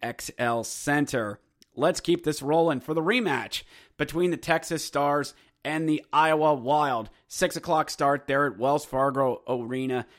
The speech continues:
there at Des Moines, Iowa. The jersey matchup between these two teams should be amazing. Up next, we go to Milwaukee,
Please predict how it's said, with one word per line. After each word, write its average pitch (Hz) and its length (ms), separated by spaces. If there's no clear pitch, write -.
there 139 200
at 131 100
Des 127 80
Moines, 127 420
Iowa. 127 400
The 120 140
jersey 131 440
matchup 127 400
between 123 340
these 117 160
two 131 200
teams 120 360
should 117 360
be 113 240
amazing. 120 640
Up 170 220
next, 196 320
we 175 200
go 226 520
to 214 380
Milwaukee, 147 1600